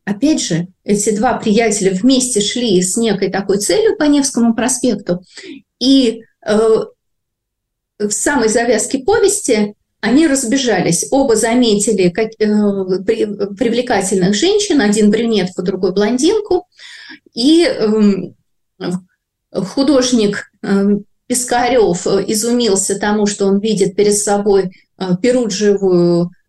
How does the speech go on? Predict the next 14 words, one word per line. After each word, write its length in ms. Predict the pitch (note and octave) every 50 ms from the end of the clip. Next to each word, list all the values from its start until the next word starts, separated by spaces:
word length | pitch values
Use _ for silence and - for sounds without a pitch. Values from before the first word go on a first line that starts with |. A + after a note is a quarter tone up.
| _ -
Мадонну, 760 | F#3+ F#3 G3 G3+ G#3+ A3 G#3+ D#4 G4 G#4 F#4+ F4 C4+ A#3 G#3
какую-то 440 | - G#3+ G3+ G#3 A3+ A3 G#3 G#3+ G#3
удивительную 800 | G#3 G#3 G#3 G#3+ G3+ A3+ A#3+ A#3+ B3 G#3+ - A3 G3+ G3 F#3+ F#3+ F#3+
головку. 720 | G#3 G#3 G#3+ B3 D#4+ G4 G4+ G4+ - - - C4 A#3+ A#3
Его, 500 | A3 G#3+ A3 A3 G#3 A3+ A3+ G3 F#3+ - - -
м, 200 | G3 G3+ F#3 F#3+ - - _ _ _ _ -
привлекла, 840 | A3+ A3 G#3+ G#3+ A#3 A#3+ A#3+ A#3+ A3+ G#3+ G3 G3 F3 E3 E3+ F3+ F3+ - _ -
э, 100 | G3 G3
необыкновенной 760 | G3+ G3+ G#3 A3 G3+ G3+ G3+ A#3 A3 A3 A3 G3+ F#3 F3+ F#3 F#3
красоты 480 | G3+ G3 - - G3+ G3+ G3+ A3+ A3+
девушка, 640 | G#3 G#3 D#4 G4 G#4+ G#4+ - - - - F4 E4+ E4+ - - - - _ _ _ -
а, 560 | G#3+ A3 A3 G#3+ G#3+ G#3 G3+ G3 F#3+ F#3+ F#3+ F#3+ - _ _ _ _ _ _ -
э, 340 | G3 G3 G3 F#3+ F#3+ F#3+ F3+ F3 F#3+ - - - - _ _ - F#3+ F#3 - _ - G3+ -
поручик, 760 | A3+ A3+ G#3+ A3+ A#3 A3+ A3 - - G#3+ G3+ - - -